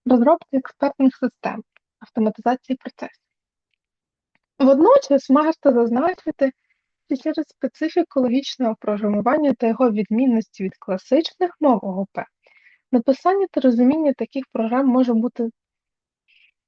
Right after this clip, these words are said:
складнішим для пересічного програміста. Хоча логічне програмування залишається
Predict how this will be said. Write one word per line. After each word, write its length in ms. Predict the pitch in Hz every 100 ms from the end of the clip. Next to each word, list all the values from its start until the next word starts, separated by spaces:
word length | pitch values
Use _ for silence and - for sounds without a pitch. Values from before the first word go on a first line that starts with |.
| _ _
складнішим 800 | _ - 233 226 254 254 - 202
для 140 | 196 202
пересічного 760 | 226 220 196 214 - 226 196 214 - _ _
програміста. 800 | - 214 196 190 185 180 - 185 - _ _ _ _ _ _ _ _ _ _ _ _ _ _ _ _ _ _ _ _ _ _ _ _
Хоча 540 | - 262 - 285 370
логічне 500 | 392 240 302 - 269
програмування 840 | - 240 208 208 208 311 381 320 247
залишається 840 | 220 226 - 294 311 269 - 226